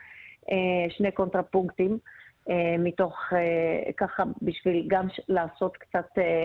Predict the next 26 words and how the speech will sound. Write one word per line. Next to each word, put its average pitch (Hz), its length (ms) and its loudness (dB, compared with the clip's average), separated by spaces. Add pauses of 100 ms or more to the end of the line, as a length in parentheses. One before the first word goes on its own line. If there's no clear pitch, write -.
הפסקה 196 540 -2
מה-, 156 480 0 (340)
לזמרים, 185 840 2 (100)
אבל 170 160 -10
לא 156 240 0
כי 160 140 -2
הם 143 100 -2
לא 160 60 4
יכולים 165 260 0
לשיר, 190 400 0
אלא 160 100 2 (120)
כי - 80 -4 (260)
גם 175 260 0
שיהיה 175 200 2
הפסקה - 380 -2
בתוך 165 340 -2
ה-, 185 60 0 (460)
הקונצרט, 214 720 2
ויהיה 175 260 2
נחמד 190 480 -2
וכיף 190 400 -2
לשמוע 175 400 0
גם 175 320 0
רק, 180 440 -2
אה, 156 300 0 (120)
אינסטרומנטלי, 190 1000 0